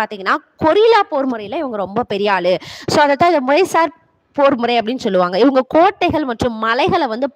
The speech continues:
பாது-, இவங்க ஒரு கோட்டைகளை ஒளிஞ்சுக்கிறது, முக்கியமா மலைகள்ல ஒளிஞ்சு யாராவது எதிரிகள் வந்தா அவங்கள்ட்ட இருந்து அவங்களுடைய இருப்பிடத்தை, அவங்களுடைய வாழ்க்கை முறையை பாதுகாக்கக்கூடிய விஷயம் தான் இந்த மராத்தியர்கள் அவங்களுடைய வாழ்க்கை முறையாகவும் இருந்திருக்கு.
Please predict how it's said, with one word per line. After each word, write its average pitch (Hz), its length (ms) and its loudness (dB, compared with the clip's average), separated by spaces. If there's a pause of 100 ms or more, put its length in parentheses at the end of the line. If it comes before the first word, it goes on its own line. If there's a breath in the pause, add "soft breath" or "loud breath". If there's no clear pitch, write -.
பாது-, 254 240 2 (480 loud breath)
இவங்க 262 240 0
ஒரு 247 180 0
கோட்டைகளை 269 500 -2
ஒளிஞ்சுக்கிறது, 208 720 -8
முக்கியமா 269 520 -6 (100)
மலைகள்ல 285 540 -4
ஒளிஞ்சு 247 220 -8
யாராவது 233 440 0
எதிரிகள் 247 380 0
வந்தா 214 300 -2 (420 loud breath)
அவங்கள்ட்ட 311 760 -2
இருந்து 370 600 0
அவங்களுடைய 254 640 0
இருப்பிடத்தை, 247 680 -2 (140)
அவங்களுடைய 226 640 0
வாழ்க்கை 240 360 -2
முறையை 233 360 0 (140)
பாதுகாக்கக்கூடிய 214 600 -2
விஷயம் 202 320 0
தான் 285 160 0
இந்த 240 160 -2
மராத்தியர்கள் 220 600 -2
அவங்களுடைய 208 560 -4 (420 loud breath)
வாழ்க்கை 269 320 0
முறையாகவும் 233 480 0
இருந்திருக்கு. 196 400 -2